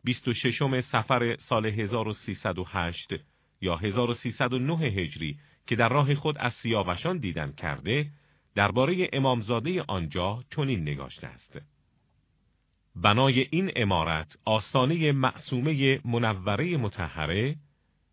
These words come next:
به دولت سعادت نساب زبدة الاهالی ملک کمال الدین ابن شاه سوار آشتیانی به تاریخ یوم الخمیس دوم ربیع الثانی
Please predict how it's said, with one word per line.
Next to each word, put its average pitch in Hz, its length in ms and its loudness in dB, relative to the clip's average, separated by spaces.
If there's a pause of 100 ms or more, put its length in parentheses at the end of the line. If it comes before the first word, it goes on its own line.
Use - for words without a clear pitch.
(140)
به 95 80 4
دولت 147 760 4
سعادت 107 680 0
نساب 123 600 0
زبدة 135 580 -2
الاهالی 95 800 -2 (440)
ملک 98 340 2
کمال 101 460 0
الدین 101 420 -2
ابن 139 280 -2
شاه 101 360 -2
سوار 131 440 -2 (100)
آشتیانی 82 840 -6 (320)
به 90 100 -4
تاریخ 95 480 -2 (520)
یوم 131 360 2
الخمیس 104 680 -2 (520)
دوم 117 440 2
ربیع 104 600 2
الثانی 90 680 -2